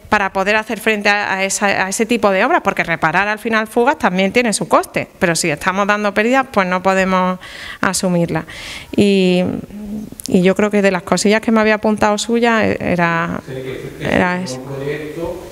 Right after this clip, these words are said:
Speaker 2: para descentralización, para aquellos
Speaker 1: Eso.
Speaker 2: edificios que tienen pérdida de agua, que le correspondía a la comunidad o le puede corresponder a la comunidad autónoma, porque los edificios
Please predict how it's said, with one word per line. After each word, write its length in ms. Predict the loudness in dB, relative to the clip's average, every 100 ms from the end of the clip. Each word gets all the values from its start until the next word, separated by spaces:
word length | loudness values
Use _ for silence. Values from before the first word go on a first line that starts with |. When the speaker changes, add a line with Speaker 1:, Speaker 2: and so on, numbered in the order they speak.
| -20 -20 -20 -18
Speaker 2:
para 180 | -12 -10 -8 -10 -12 -14 -16 -16 -10
descentralización, 840 | -8 -8 -10 -10 -12 -12 -12 -12 -12 -14 -18 -14
para 160 | -12
aquellos 360 | -10 -10 -6 -2 -2
Speaker 1:
Eso. 200 | -2 -2
Speaker 2:
edificios 360 | -4 -4 -6 -8 -8 -10 -18 -20 -12
que 80 | -10
tienen 340 | -6 -4 -4 -4
pérdida 500 | -4 -4 -4 -4 -4
de 160 | -4
agua, 480 | -4 -4 -6 -8 -10 -14 -12
que 280 | -8 -6 -6 -10 -12
le 140 | -8 -6
correspondía 720 | -6 -6 -8 -8 -6 -6 -4
a 180 | -2 -4
la 80 | -4
comunidad 680 | -4 -4 -4 -4 -4 -8 -6
o 80 | -4
le 100 | -4
puede 220 | -4 -6
corresponder 560 | -4 -6 -8 -8 -8 -6
a 80 | -6
la 20 |
comunidad 360 | -6 -6 -6 -6
autónoma, 580 | -6 -6 -6 -6 -6 -6
porque 160 | -8 -8
los 340 | -10 -10 -12
edificios 380 | -12 -14 -12 -12